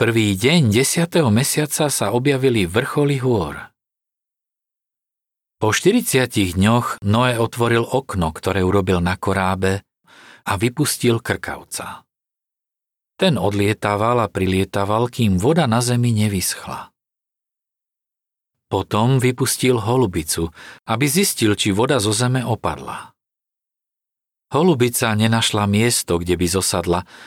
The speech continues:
a tak sa vrátila k nemu do korábu, lebo voda ešte pokrývala celú zem. Noé vystrel ruku a vzal ju do korábu.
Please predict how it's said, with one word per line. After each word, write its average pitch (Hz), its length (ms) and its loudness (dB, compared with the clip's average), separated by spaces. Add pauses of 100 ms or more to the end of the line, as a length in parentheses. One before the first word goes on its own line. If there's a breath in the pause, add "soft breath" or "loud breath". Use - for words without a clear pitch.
(180 loud breath)
a - 80 -4
tak 196 240 -2
sa 180 80 2
vrátila 156 560 0
k 135 160 -2
nemu 92 160 0
do 107 80 2
korábu, 107 560 0
lebo 90 320 0
voda 110 320 0
ešte - 240 -4
pokrývala 98 720 -2
celú 95 400 -2
zem. 92 400 -4 (1400)
Noé 113 320 2
vystrel 87 480 -2
ruku 107 560 -2 (480 soft breath)
a 117 160 -2
vzal 95 320 -2
ju 101 80 0
do 87 160 -2
korábu. 71 640 -8